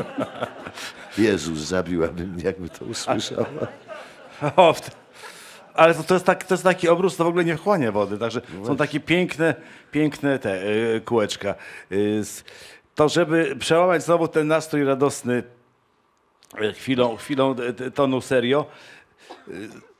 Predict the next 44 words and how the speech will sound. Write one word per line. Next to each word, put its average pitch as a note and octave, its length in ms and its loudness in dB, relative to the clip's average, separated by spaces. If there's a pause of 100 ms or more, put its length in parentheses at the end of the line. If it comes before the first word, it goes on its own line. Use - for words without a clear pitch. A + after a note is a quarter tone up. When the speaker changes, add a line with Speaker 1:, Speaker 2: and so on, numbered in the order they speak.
(360)
Speaker 2:
ten D#3 200 4
teatr D#3+ 260 4
narodowy. B2+ 520 4
Ja E3 120 4
nie F#3 120 -2
chcę D#3 140 2
oczy-, C3+ 200 -2
absolutnie C#3+ 520 0
rozpę-, B2+ 360 -2
roz-, B2 280 0
rozpętywać B2+ 680 0
w - 40 -14
tej B2+ 140 0
chwili A#2+ 280 -2
dyskusji A#2 480 -4
o A2+ 160 0
Teatrze A#2 340 -6
Narodowym A2+ 440 0
Krakowskim A2+ 500 -4
obecnym, A#2+ 460 -2
bo A2+ 60 -6
nie G#2 100 -6
ma G#2+ 120 -6
sensu A2 360 -6
ani G2+ 140 -6
czasu. G#2 380 -8 (440)
Natomiast C3+ 480 -2 (260)
chcę - 240 -8
cię D#3 120 -4
zapytać E3 440 2
o D3+ 140 0
to D3+ 180 2
właśnie, D3 320 0
ponieważ C3+ 360 0
masz C3 180 4
za A2+ 80 -6
sobą C3 220 0
i B2+ 60 0
doświadczenia, B2 760 0
byłeś A2+ 260 -2
aktorem A#2 420 -2
również A2+ 260 -6
Teatru A#2 520 -2
Narodowego A#2+ 680 2